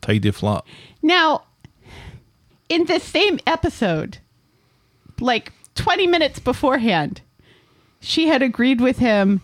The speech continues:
Speaker 2: that it wasn't the right time and that she needed to focus on the trial.
Speaker 1: Right.
Speaker 2: And, you know, and
Speaker 1: But the fact that he threw himself in front of the, the train, she's so desperate. And she's not behaving like herself.
Speaker 2: No.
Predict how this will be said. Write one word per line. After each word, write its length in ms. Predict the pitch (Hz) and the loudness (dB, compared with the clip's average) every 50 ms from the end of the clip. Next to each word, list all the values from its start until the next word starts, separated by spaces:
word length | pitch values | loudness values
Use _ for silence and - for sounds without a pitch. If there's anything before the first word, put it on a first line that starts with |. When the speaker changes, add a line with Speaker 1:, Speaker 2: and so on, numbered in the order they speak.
| - - - _ _ _ - | -6 -16 -20 _ _ _ -2
Speaker 2:
that 140 | 233 226 | 0 0
it 100 | 226 214 | 0 0
wasn't 340 | 196 214 233 233 - 233 208 | 0 -2 -2 0 0 0 0
the 80 | - 214 | 0 0
right 260 | 202 214 202 202 - - | 0 0 0 0 -2 -2
time 280 | - 226 214 208 202 202 | 0 0 2 2 2 2
and 80 | 190 - | 2 0
that 80 | - | 0
she 160 | - - 208 190 | -2 0 0 2
needed 280 | 196 190 185 190 180 - | 2 2 2 0 0 -2
to 60 | 190 | -2
focus 380 | - - 185 180 - 185 175 - | -2 -2 -2 -2 -2 -2 -2 0
on 160 | 185 180 180 | 0 2 2
the 60 | 180 170 | 2 0
trial. 640 | - - 202 185 185 180 175 165 156 147 156 151 - _ - | -2 -2 0 0 2 2 2 2 2 2 0 -2 -4 _ -2
Speaker 1:
Right. 120 | 123 104 - | -2 0 0
Speaker 2:
And, 360 | - 180 170 170 165 160 - - _ _ _ _ _ _ _ - | 0 0 2 2 0 0 -2 -8 _ _ _ _ _ _ _ -4
you 120 | 190 208 | -2 0
know, 300 | 196 170 151 143 143 143 - _ _ - | 0 2 2 0 0 0 -2 _ _ -2
and 100 | - 185 | 0 2
Speaker 1:
But 100 | 185 175 | 2 2
the 80 | 165 160 | 2 0
fact 300 | - 139 131 127 117 - | 0 0 0 0 0 -4
that 120 | 123 - | -6 -4
he 140 | - 139 123 | -2 -2 -2
threw 320 | - - - - 131 123 | -2 -4 -4 0 0 0
himself 360 | 120 110 - - 120 113 - | 0 0 -2 -2 -2 -2 -2
in 100 | - 110 | -2 -4
front 200 | - - 120 110 95 | -2 -2 -4 -4 -4
of 120 | 110 104 | -6 -6
the, 340 | 110 110 104 104 101 98 - - _ _ _ _ _ _ _ _ - - _ _ _ _ _ | -4 -2 -2 -2 -2 -4 -6 -8 _ _ _ _ _ _ _ _ -20 -20 _ _ _ _ _
the 80 | 123 117 | -6 -6
train, 520 | - - - 135 117 117 110 104 98 92 - _ - - - - - - - - - _ _ _ - - - | -4 -2 -2 -2 -2 0 -2 -2 -2 -4 -6 _ -20 -20 -20 -20 -20 -20 -20 -20 -20 _ _ _ -20 -20 -16
she's 260 | - - - 143 120 | -10 -4 -2 -2 0
so 140 | - - 170 | 0 0 0
desperate. 520 | 131 110 110 107 101 - - 107 98 - - - - - - - _ _ _ _ _ _ _ _ - - - _ _ _ _ _ _ _ _ _ _ _ _ _ - | 2 2 0 0 0 -2 -2 -4 -4 -4 -6 -12 -20 -20 -20 -20 _ _ _ _ _ _ _ _ -20 -20 -20 _ _ _ _ _ _ _ _ _ _ _ _ _ 0
And 160 | 131 127 127 - | 2 2 2 2
she's 160 | - 127 123 | 2 0 2
not 180 | 151 156 135 | 2 2 2
behaving 360 | 135 123 110 131 135 113 110 101 | 2 2 2 2 2 2 0 0
like 160 | 101 101 95 | 0 -2 -4
herself. 420 | - 98 - - 107 101 98 101 151 | -6 -8 -6 -2 -2 0 0 2 2
Speaker 2:
No. 360 | 196 185 175 160 147 147 | 2 2 2 2 2 0